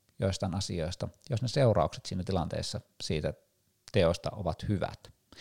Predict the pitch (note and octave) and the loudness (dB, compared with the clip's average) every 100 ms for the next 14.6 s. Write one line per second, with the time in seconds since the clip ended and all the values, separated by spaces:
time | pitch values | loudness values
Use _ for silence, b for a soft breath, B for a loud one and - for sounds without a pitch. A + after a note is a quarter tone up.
0 | B B - A2 G2+ F#2+ F#2 F2+ F#2+ - | B B 2 4 6 6 6 4 2 2
1 | A#2+ G2 - C2 - - - F#2 _ _ | 6 8 6 0 -4 -10 -10 -12 _ _
2 | _ - E2+ - - - - C#2+ - _ | _ -2 -2 -2 -6 -8 -6 -8 -10 _
3 | D#2 A1+ G#1+ - - - _ _ _ _ | -2 -2 -6 -10 -12 -14 _ _ _ _
4 | _ _ _ b b b b b B2+ A#2 | _ _ _ b b b b b 6 8
5 | A#2 A#2 A#2 - F#2 F2+ F#2 F2 F2+ E2+ | 8 8 4 4 2 4 6 6 4 2
6 | F2+ F2 - F2+ F2 E2+ F2 F2 E2+ - | -2 -2 -4 -4 -2 -2 -4 -4 -4 -8
7 | _ - F2 D#2+ D#2+ F2+ - - - - | _ -6 -2 0 -2 -6 -8 -8 -8 -6
8 | - F2 G2 G#2 - - A2+ - - G2+ | -6 -2 0 0 -2 -2 -2 -2 -2 -4
9 | _ _ - A#2 - F#2+ E2+ - - G2+ | _ _ -4 -2 0 0 -2 -4 2 4
10 | F#2 F#2 F2+ F2 F2+ F2+ F#2 F2 E2+ - | 4 4 2 0 -2 -6 -2 -2 -4 -6
11 | E2+ F#2+ F2 F2+ E2+ - E2 B B B | -6 -4 -4 -6 -6 -4 -4 B B B
12 | A#2 F2+ E2 F2 A2 G#2 G2 _ _ _ | 2 4 4 2 0 0 -2 _ _ _
13 | _ _ _ - A2 F#2 - G2 F#2 D#2 | _ _ _ 2 2 2 0 2 4 4
14 | G2 A2 F2+ E2 E2+ | 2 0 0 0 -2